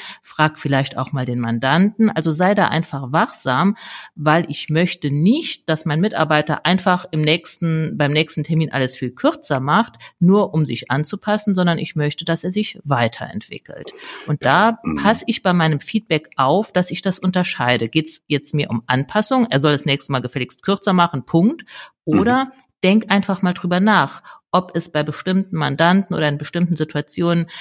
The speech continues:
Speaker 1: nicht besser ist, die ganzen steuerrechtlichen Details wegzulassen.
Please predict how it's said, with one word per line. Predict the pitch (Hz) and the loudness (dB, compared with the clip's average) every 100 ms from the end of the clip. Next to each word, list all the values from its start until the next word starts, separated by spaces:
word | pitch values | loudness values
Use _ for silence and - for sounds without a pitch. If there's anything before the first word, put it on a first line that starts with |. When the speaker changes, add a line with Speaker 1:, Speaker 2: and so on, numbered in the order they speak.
| - - | -16 0
Speaker 1:
nicht | 175 185 - | 2 2 0
besser | - 170 - 190 | 2 2 2 2
ist, | 185 185 - - - | 2 0 -4 -14 -10
die | 156 | -4
ganzen | 151 160 185 170 | 2 2 2 0
steuerrechtlichen | - - 165 151 151 - 151 - 143 | -4 0 2 2 0 -2 -6 -4 -4
Details | 131 - 143 147 - _ | -4 0 2 2 -2 _
wegzulassen. | 127 117 - - - - 107 | -8 -8 -10 -12 -14 -14 -14